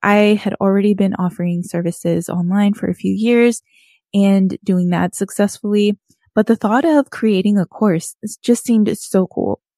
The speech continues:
So I was totally into it, doing the research, watched the webinar. I wanted to invest in the platform.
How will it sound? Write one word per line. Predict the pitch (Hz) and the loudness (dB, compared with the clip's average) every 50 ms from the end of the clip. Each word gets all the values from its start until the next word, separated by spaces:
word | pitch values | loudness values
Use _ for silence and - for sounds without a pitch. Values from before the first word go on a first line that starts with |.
| _ _ _ _ | _ _ _ _
So | - - 208 | -8 -4 -2
I | 175 - 220 | 0 2 2
was | 208 233 - | 0 0 -2
totally | - - 294 311 320 311 294 247 226 | -2 0 0 2 2 2 2 2 2
into | 220 214 - 233 226 | 2 0 2 4 4
it, | 226 214 190 | 4 2 2
doing | 214 214 220 220 | 2 2 2 2
the | 220 208 | 2 2
research, | 190 185 196 - - 196 190 185 - - | 2 0 -2 -2 -2 -2 -2 -2 -2 0
watched | 196 190 202 - - | 0 0 0 -2 -4
the | - 202 | -4 -4
webinar. | 196 196 196 196 180 185 180 190 180 180 - _ _ _ _ _ _ _ _ _ _ - - | -2 -2 -2 -2 -2 -2 -2 -2 -2 -4 -6 _ _ _ _ _ _ _ _ _ _ -6 -2
I | - | 0
wanted | 196 196 208 214 233 214 | 2 4 4 4 4 4
to | - 240 | 2 0
invest | 226 214 202 202 202 - - | 0 2 2 0 0 -2 -2
in | 202 202 | -2 -2
the | 196 | -2
platform. | - - - 170 165 - - - 185 185 175 175 175 180 | -4 -4 -6 -6 -6 -6 -6 -4 -2 -2 0 0 -2 -4